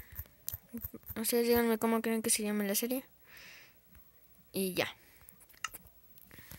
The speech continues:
Ok. Esta, este video nada más es para avisarles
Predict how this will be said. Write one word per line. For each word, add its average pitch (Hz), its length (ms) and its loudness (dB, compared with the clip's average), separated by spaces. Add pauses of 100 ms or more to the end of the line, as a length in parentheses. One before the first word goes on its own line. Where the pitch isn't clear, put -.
(1800)
Ok. 208 320 -4 (1900)
Esta, 294 400 8
este 269 200 12
video 262 180 4
nada 269 120 4
más 277 180 4
es 269 100 2
para 240 160 4
avisarles 233 580 4